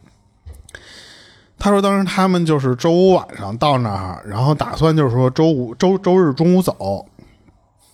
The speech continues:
但是周五到了，你想晚上到你也干不了什么事儿了嘛，就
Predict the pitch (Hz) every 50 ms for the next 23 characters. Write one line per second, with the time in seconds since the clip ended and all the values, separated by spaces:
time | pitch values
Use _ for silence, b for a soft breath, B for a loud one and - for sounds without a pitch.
0 | _ _ _ _ _ _ _ - _ _ _ _ - - B B B B B B
1 | B B 202 190 180 - 233 247 196 127 117 - 196 233 185 147 131 143 170 185
2 | 196 190 170 - - 113 131 143 190 165 143 165 165 135 - 240 - 135 98 104
3 | 95 101 101 127 135 110 95 90 85 87 90 107 -